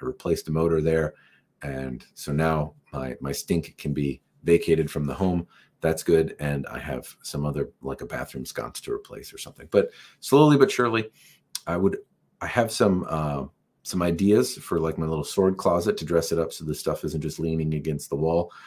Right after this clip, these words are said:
But unfortunately, it keeps kind of getting pushed back and pushed back, and it'll, it'll, and now it's really cold out. So <laughs> I'm not, not sure. But yes, the messes are generally contained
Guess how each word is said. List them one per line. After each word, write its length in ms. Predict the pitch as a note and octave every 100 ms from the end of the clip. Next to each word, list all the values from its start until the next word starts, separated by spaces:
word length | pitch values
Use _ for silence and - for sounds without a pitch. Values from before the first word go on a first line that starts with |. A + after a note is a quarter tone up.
| - _
But 240 | - D2 - _ -
unfortunately, 500 | - F#2 - E2 D#2
it 60 |
keeps 240 | - E2 -
kind 180 | E2+ D2+
of 60 |
getting 260 | D#2+ D2+ - _ - _ _ -
pushed 260 | A2 -
back 280 | F#2 F2 -
and 80 | D#2
pushed 240 | E2+ -
back, 300 | D2 C#2 -
and 60 | C#2
it'll, 260 | C#2 - _ _
it'll, 260 | D2+ B2+ - _ _ _ _ -
and 100 | D2+
now 120 | D2+
it's 160 | C#2+ -
really 140 | C#2
cold 300 | - C2+ A#1+
out. 180 | - -
So 180 | - C#2 -
<laughs> 100 | -
I'm 100 | A2 -
not, 180 | G#2+ F2
not 180 | F2 -
sure. 140 | -
But 200 | F#2 E2+ - - -
yes, 260 | A2 D#2+ -
the 120 | F#2
messes 400 | G2+ A2 A#2+ A2
are 460 | - F2+ F2 D#2+ _ -
generally 460 | F#2+ A2+ C3+ A#2+ A#2
contained 520 | G#2 G2 F2 A#2 E3+